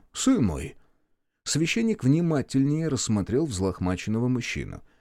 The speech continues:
Выглядел тот неважно, бледный вид, тёмные круги под глазами,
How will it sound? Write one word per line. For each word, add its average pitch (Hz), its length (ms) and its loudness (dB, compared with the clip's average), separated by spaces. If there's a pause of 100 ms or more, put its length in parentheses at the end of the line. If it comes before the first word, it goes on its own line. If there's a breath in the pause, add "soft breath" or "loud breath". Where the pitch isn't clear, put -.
(260)
Выглядел 127 540 2
тот 95 240 -2
неважно, 92 500 0
бледный 113 420 2
вид, 95 240 0
тёмные 107 340 0
круги 82 300 -4
под 85 160 -6
глазами, 110 480 -2